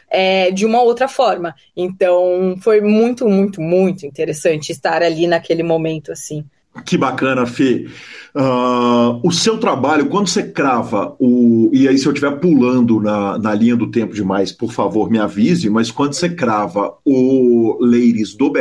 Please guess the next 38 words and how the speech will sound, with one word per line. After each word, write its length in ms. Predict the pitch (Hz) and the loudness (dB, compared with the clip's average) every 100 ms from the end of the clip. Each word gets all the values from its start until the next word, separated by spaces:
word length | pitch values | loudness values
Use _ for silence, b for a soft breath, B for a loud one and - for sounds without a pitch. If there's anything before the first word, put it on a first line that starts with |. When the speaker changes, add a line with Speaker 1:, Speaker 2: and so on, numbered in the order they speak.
| 117 | 0
Speaker 2:
S 180 | 117 113 | -2 -4
O 80 | - | -4
P, 300 | 135 151 156 | 0 0 0
você 260 | - 147 | -4 -4
tá 180 | - 135 | -4 -6
com 300 | - 131 139 | -4 0 0
o 60 | 139 | 0
patch 420 | - 131 - 170 | -2 -2 -2 -6
do 380 | 120 123 294 B B - | 0 2 2 B B -6
Step 400 | - - 151 - | -6 -2 -4 -4
Team. 280 | - 123 - - _ _ _ | -2 0 -2 -8 _ _ _
Quer 120 | 101 | -10
dizer, 240 | 104 104 190 | -4 -4 -4
foi 160 | 165 185 | 0 2
uma, 400 | 175 139 120 117 | 2 0 0 0
uma 760 | 120 120 113 110 107 101 - - - | 2 2 0 -2 -4 -6 -8 -10 -6
passagem 600 | 143 - 143 156 135 123 | -4 -4 -2 0 0 0
por 200 | 120 - | -2 -2
vários 440 | 123 131 120 - | -2 0 0 -2
times. 420 | - - 175 175 - | -6 -2 0 0 0
Como 220 | 180 185 | -4 -4
que 80 | - | -4
funciona 640 | 202 175 156 143 160 156 | -4 -2 0 0 0 -2
a 140 | 156 147 | -2 -2
vida 340 | 117 135 165 | 0 2 2
da 140 | 131 | -2
Fê 340 | 120 - 135 139 B B _ | -2 0 0 -2 B B _
como 280 | 143 143 - | -2 -2 -2
profissional 540 | 165 147 - 131 135 | -4 -2 -2 0 0
de 120 | 165 | 0
pôquer 420 | 123 120 123 143 - - | 0 0 0 -2 -6 -6
antes 300 | 135 143 - | -4 -4 -2
dela 260 | 139 135 127 | -2 0 0
ser 200 | - 131 | 0 0
uma 140 | 139 | 0
profissional 680 | 139 123 127 120 139 123 - _ _ | 0 -2 0 2 2 0 -6 _ _
do 280 | 117 170 170 | -2 0 2
pôquer? 340 | 123 - 127 | 0 -2 -8